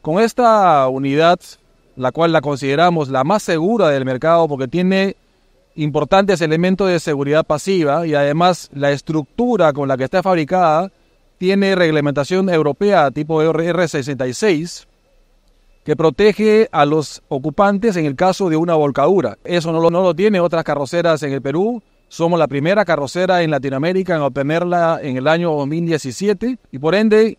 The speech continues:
ratificamos que este bus eléctrico, además de ser un bus ecoamigable que va a reducir la huella de carbono, que va a eliminar el consumo de cinco mil galones de combustible de nuestro cliente,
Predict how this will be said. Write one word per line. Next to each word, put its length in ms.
ratificamos 800
que 220
este 180
bus 280
eléctrico, 840
además 420
de 100
ser 180
un 200
bus 500
ecoamigable 1000
que 140
va 140
a 20
reducir 720
la 140
huella 200
de 120
carbono, 500
que 140
va 240
a 60
eliminar 520
el 180
consumo 540
de 140
cinco 340
mil 180
galones 460
de 140
combustible 800
de 120
nuestro 340
cliente, 640